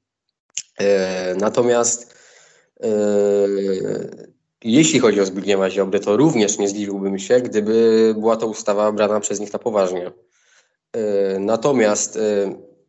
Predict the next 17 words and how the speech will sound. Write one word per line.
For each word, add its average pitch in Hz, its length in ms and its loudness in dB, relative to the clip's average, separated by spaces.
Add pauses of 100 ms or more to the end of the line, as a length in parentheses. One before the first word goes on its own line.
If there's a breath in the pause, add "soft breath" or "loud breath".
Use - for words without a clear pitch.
(680)
myślę, 135 680 0
że 110 480 2 (1400)
nie 113 280 2
ma 120 180 2
szans 95 480 -2
na 107 140 0
to, 110 260 -2
żeby 98 840 -2
ta 110 80 2
ustawa 98 880 -2 (200)
zrobiła 107 400 0
większą 104 320 -2
karierę. 98 460 -2 (800 soft breath)
E, 104 680 -2
z - 100 -10
pewnością, 113 760 0
e, - 40 -8